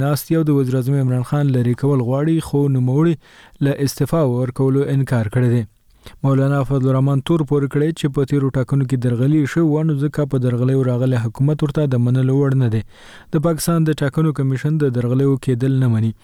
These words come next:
بل خوا د وزیر اعظم د اطلاعاتو سلاکار فردوس اشقاوان تیر ورځ رسنیو ته وویل چې د مولانا فضل الرحمن او یو څو زرو کسانو په غوښتنه به وزیر اعظم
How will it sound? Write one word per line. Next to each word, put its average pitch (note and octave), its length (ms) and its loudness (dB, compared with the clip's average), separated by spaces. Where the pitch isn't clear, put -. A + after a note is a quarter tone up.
بل C#3+ 240 2
خوا D3 200 0
د C#3+ 140 2
وزیر B2 240 0
اعظم C3+ 260 0
د C3+ 120 0
اطلاعاتو C3 360 -2
سلاکار C3 460 0
فردوس C3+ 460 -2
اشقاوان C3 600 0
تیر C#3 140 0
ورځ C3+ 300 0
رسنیو C3 400 0
ته C3+ 80 2
وویل D#3+ 160 2
چې - 560 -4
د D#3+ 80 2
مولانا D#3+ 400 0
فضل D3 220 0
الرحمن D3+ 420 0
او D3+ 160 0
یو C3+ 160 2
څو E3 260 0
زرو B2+ 220 0
کسانو C3 320 -2
په A#2 160 -4
غوښتنه D3 340 0
به - 560 -6
وزیر B2 220 0
اعظم C#3 180 0